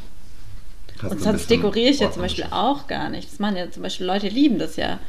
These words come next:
Speaker 2: weihnachtlich zu dekorieren.
Speaker 1: Ich find das Wahnsinn. Also ich würd mir niemals die Mühe, gut, ich,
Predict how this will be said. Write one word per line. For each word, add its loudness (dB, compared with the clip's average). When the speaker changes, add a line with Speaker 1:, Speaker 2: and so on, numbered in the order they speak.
Speaker 2:
weihnachtlich 0
zu -4
dekorieren. -4
Speaker 1:
Ich -4
find -4
das -6
Wahnsinn. -6
Also -4
ich -4
würd -4
mir -2
niemals 2
die 0
Mühe, 2
gut, 0
ich, -2